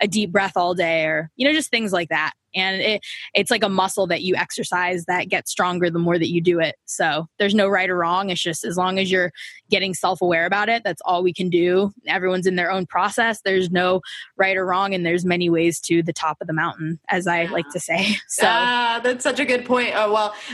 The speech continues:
Speaker 2: on my second episode, I had, uh, my good friend Flavia Ciampi on, and we talked about mindful meditation, and that is exactly what we were
Speaker 1: Mm.
Speaker 2: talking about, how it doesn't have to be this specific thing and you're not doing it right. Like, even just closing your,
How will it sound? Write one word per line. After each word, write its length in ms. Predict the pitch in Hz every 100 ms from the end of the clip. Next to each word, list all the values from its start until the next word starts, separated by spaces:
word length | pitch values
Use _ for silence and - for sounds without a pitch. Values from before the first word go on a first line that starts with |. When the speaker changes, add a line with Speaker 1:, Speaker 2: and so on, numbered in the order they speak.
| 214
Speaker 2:
on 320 | 226 226 208
my 180 | 202 196
second 360 | 190 226 233 190
episode, 400 | 190 170 185 165
I 60 |
had, 360 | 175 175 165 160
uh, 140 | 156
my 100 | 160
good 180 | 170 175
friend 280 | - 165 165
Flavia 420 | 185 170 165 165
Ciampi 440 | - 170 175 170
on, 200 | 156 151
and 80 | 151
we 80 | 156
talked 260 | - 151 165
about 320 | 143 143 135
mindful 380 | 165 160 160 151
meditation, 720 | 147 151 151 151 151 170 156
and 140 | 156
that 140 | 175 196
is 100 | 190
exactly 320 | 214 226 311
what 160 | 302 320
we 140 | 392
were 80 | 440
Speaker 1:
Mm. 60 |
Speaker 2:
talking 280 | 381 330 285
about, 240 | 254 180 165
how 160 | 180
it 80 | 180
doesn't 220 | 220 247
have 180 | 247 240
to 60 | 240
be 240 | 190 214
this 200 | 202 208
specific 520 | - 208 196 208 202
thing 280 | 165 196 190
and 100 | 185
you're 220 | 170 170 151
not 280 | 170 185 180
doing 180 | 190 185
it 140 | 156
right. 220 | 185 190
Like, 140 | 190 190
even 180 | 240 214
just 140 | 185
closing 420 | - 214 240 214
your, 220 | 196 170